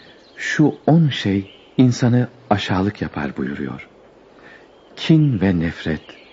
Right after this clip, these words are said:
öfke ve hiddet, büyüklenme, zulüm, mücadele, cimrilik, kötü huy, fena ahlak. Hepsini, hepsini kendimde görüyorum.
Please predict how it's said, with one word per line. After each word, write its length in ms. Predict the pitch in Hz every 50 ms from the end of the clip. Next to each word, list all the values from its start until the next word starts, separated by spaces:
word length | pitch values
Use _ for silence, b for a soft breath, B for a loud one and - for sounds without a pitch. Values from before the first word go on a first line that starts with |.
| - - B B B B B B B - -
öfke 500 | 120 113 - - - - 131 117 92 85
ve 220 | 92 90 76 69
hiddet, 400 | 92 87 73 67 - 87 82 82 - - - - - - - - - - - - - - - -
büyüklenme, 840 | 98 104 120 113 110 104 - 107 101 92 90 85 78 80 78 78 78 - - B B B B -
zulüm, 540 | 95 85 90 113 110 98 104 98 95 92 90 - - - _ - - - _ _ - -
mücadele, 720 | 120 117 101 117 104 95 95 101 87 78 80 90 87 - - - - - - - _ _ - _ - 107
cimrilik, 720 | 98 123 123 113 110 107 104 95 95 104 101 - - - - - - _ _ - _ -
kötü 280 | - - 123 - - 147
huy, 260 | 127 107 117 117 120 113 B B B B B B B B - _
fena 460 | - - - - 82 87 90 87 80 -
ahlak. 360 | - 65 - - 69 67 - - - - - - - - - - - B B B B B
Hepsini, 560 | - 190 185 - - - - 67 80 92 104 - - B B B B B B B B - -
hepsini 380 | - - - - - 120 127 127
kendimde 480 | - - 113 98 95 104 90 104 104
görüyorum. 460 | - 101 92 95 95 92 95 - 110